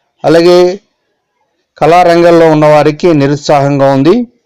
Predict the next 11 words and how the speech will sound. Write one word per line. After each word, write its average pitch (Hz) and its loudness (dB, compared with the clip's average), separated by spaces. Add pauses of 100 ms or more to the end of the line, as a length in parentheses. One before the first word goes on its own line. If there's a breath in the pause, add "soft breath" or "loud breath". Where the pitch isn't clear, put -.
(180)
అలాగే 175 0
వారం 170 0
మధ్యలో 160 0
కళారంగంలో 156 0
ఉన్న 147 -2
వారికి 139 -2
శుభవార్తలు 135 -4
వినే 131 -4
సూచనలు 131 -6
ఎక్కువ 139 -4
కనిపిస్తున్నాయి. 151 -6